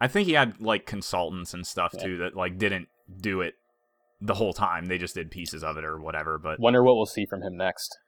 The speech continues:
Speaker 1: Uh, he kind of, he kind of teased that,
Speaker 2: Oh,
Speaker 1: actually,
Speaker 2: very cool.
Speaker 1: while,
Speaker 2: What he said.
Speaker 1: while being relevant. Yeah, there's, um, he, he was streaming it or something. He streams when he codes, which is really interesting. He's been working on his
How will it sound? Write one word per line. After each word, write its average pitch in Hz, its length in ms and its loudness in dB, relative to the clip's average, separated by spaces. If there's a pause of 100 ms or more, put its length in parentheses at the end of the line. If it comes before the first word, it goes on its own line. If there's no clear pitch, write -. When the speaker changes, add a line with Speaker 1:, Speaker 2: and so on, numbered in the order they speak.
(1300)
Speaker 1:
Uh, 127 240 12
he 160 180 6
kind 185 220 12
of, 147 140 2
he 139 140 2
kind 175 220 6
of - 80 0
teased 151 320 -2
that, 85 240 2 (180)
Speaker 2:
Oh, 104 40 -2
Speaker 1:
actually, 120 340 10
Speaker 2:
very 135 160 8
cool. 143 160 6
Speaker 1:
while, 101 180 8
Speaker 2:
What 98 60 4
he 110 60 0
said. 104 80 4
Speaker 1:
while 101 300 6 (180)
being 107 260 2
relevant. 98 500 0
Yeah, 107 220 2
there's, 113 320 2
um, 107 340 0 (380)
he, 131 240 2
he 113 400 0
was 123 400 2
streaming 139 520 -2
it 180 100 2
or 180 80 2
something. 180 340 -2
He 156 220 0
streams 165 580 -2
when 135 140 2
he 117 220 -2 (200)
codes, 85 600 0 (440)
which 107 180 -4
is 101 180 -2
really 107 340 2
interesting. 85 520 -6 (300)
He's 165 240 0
been 196 260 2
working 139 360 4
on 127 160 4
his 117 180 0